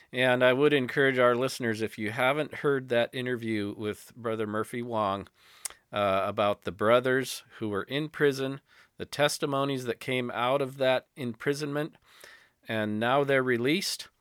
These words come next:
and they are back at work for the kingdom of God, and it was for that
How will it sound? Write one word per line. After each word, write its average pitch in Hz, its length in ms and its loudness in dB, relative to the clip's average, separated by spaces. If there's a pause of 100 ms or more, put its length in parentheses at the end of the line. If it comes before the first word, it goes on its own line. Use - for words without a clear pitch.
(340)
and 117 260 -2
they 113 160 4
are 107 200 4
back 127 380 2
at - 120 -4
work 131 260 -2
for 123 160 -6
the 120 100 -4
kingdom 123 400 -6
of 113 120 -4
God, 123 360 2
and 113 160 -4
it 113 100 -4
was 113 300 -6 (320)
for 175 520 2
that 151 420 2